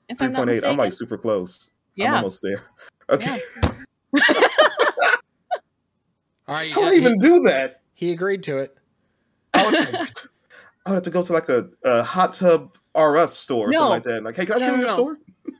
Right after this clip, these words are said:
Speaker 2: <laughs>
Speaker 1: We'll see if the hotel you stay at for, 'cause you'll, you're gonna go to regionals at some point.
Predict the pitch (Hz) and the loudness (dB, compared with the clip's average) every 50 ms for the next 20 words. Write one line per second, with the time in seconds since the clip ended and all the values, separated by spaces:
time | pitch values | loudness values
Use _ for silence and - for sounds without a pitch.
0 | - - - _ - 226 240 247 269 277 277 269 - - 277 277 277 277 277 285 | -14 -16 -16 _ -6 0 4 4 4 4 2 -2 -4 -4 -4 -2 -2 -2 -2 -2
1 | 269 254 - - - 220 208 208 226 214 220 220 - - 240 240 254 254 254 254 | -4 -4 -6 -6 -4 -2 -2 -2 -2 -4 -6 -6 -6 -6 -4 -4 -4 -6 -6 -8
2 | - - 220 196 202 190 - - 214 214 220 - _ _ - - - - 196 185 | -10 -8 -6 -4 -4 -6 -6 -8 -10 -12 -12 -14 _ _ -20 -14 -8 -6 -6 -6
3 | 175 - - - - _ _ _ _ _ _ _ - - 190 208 196 - - 180 | -6 -10 -12 -14 -18 _ _ _ _ _ _ _ -12 -8 -6 -6 -6 -6 -8 -6
4 | 190 226 247 220 254 226 233 226 233 208 - 240 226 208 185 - - 160 156 - | -4 -4 -2 -2 -2 -4 -2 -2 -2 -2 -2 -4 -4 -4 -4 -4 -8 -8 -8 -10
5 | 139 - - 143 131 - - 127 131 123 | -10 -12 -12 -12 -12 -12 -14 -14 -14 -14